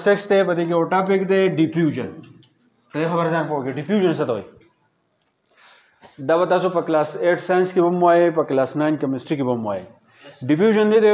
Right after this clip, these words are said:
به ساده الفاظو ته وایم. یو سړي عطر لګولی یا سپری کړلی، په دې دروازه دی داسې راننوت. ټیک ده؟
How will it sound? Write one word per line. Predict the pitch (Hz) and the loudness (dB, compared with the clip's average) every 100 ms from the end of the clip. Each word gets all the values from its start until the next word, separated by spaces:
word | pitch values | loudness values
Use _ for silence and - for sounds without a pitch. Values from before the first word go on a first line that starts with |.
| 208 | 2
به | 196 | 4
ساده | 175 185 180 | 4 4 2
الفاظو | 170 156 143 | 0 0 -2
ته | 135 | -2
وایم. | 127 113 - _ _ _ _ _ _ _ - 143 | -4 -8 -20 _ _ _ _ _ _ _ -6 -4
یو | 139 | 0
سړي | 175 226 185 | 0 2 2
عطر | 165 127 | 0 -2
لګولی | 120 120 110 104 - _ _ _ _ - 151 | -2 -4 -6 -10 -14 _ _ _ _ -2 2
یا | 185 185 | 2 0
سپری | - 170 151 | 0 2 2
کړلی، | 120 107 95 - _ _ _ _ _ _ | -2 -4 -8 -16 _ _ _ _ _ _
په | 135 | -4
دې | 147 180 185 | 0 2 4
دروازه | 175 170 185 | 4 2 2
دی | 190 185 | 2 2
داسې | 175 151 | 2 2
راننوت. | 143 123 113 - - _ _ _ _ _ _ | 2 -2 -4 -12 -20 _ _ _ _ _ _
ټیک | 190 | 0
ده؟ | 208 | 2